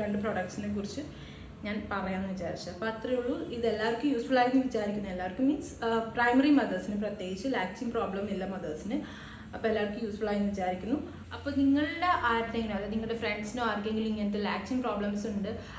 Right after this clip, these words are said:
അതുപോലെ പ്രൈമറി മദേഴ്സ് ആണ്, നിപ്പിളിന്റെ സൈസ് ഒക്കെ ചെറുതാണ്, അതുപോലെ ജോബിന് പോകുന്ന മദേഴ്സ് ആണ്, അവർക്ക് ബ്രെസ്റ്റ് മിൽക്ക് സ്റ്റോർ ചെയ്യണം, ഇങ്ങനത്തെയൊക്കെ ഇഷ്യൂസ് ഉണ്ടെന്നുണ്ടെങ്കിൽ അവർക്ക് ഈ ഒരു വീഡിയോ നിങ്ങൾക്ക് ഇൻഫോർമേറ്റീവ് ആയി എന്ന് തോന്നിയെങ്കിൽ മാത്രം നിങ്ങളിത് ഷെയർ ചെയ്യുക. അപ്പോ, ആ,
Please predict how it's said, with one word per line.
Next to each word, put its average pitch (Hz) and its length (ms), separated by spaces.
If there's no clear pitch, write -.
അതുപോലെ 208 220
പ്രൈമറി 208 460
മദേഴ്സ് 202 440
ആണ്, 202 260
നിപ്പിളിന്റെ 202 360
സൈസ് 190 280
ഒക്കെ 202 260
ചെറുതാണ്, 196 540
അതുപോലെ 196 340
ജോബിന് 202 480
പോകുന്ന 214 240
മദേഴ്സ് 190 400
ആണ്, 196 180
അവർക്ക് 190 340
ബ്രെസ്റ്റ് 196 240
മിൽക്ക് 214 480
സ്റ്റോർ 214 300
ചെയ്യണം, 202 320
ഇങ്ങനത്തെയൊക്കെ 285 440
ഇഷ്യൂസ് 240 400
ഉണ്ടെന്നുണ്ടെങ്കിൽ 220 920
അവർക്ക് 269 380
ഈ 294 140
ഒരു 277 140
വീഡിയോ 247 320
നിങ്ങൾക്ക് 262 500
ഇൻഫോർമേറ്റീവ് 254 540
ആയി 240 180
എന്ന് 233 200
തോന്നിയെങ്കിൽ 220 360
മാത്രം 233 460
നിങ്ങളിത് 233 520
ഷെയർ 202 300
ചെയ്യുക. 202 200
അപ്പോ, 233 500
ആ, 214 200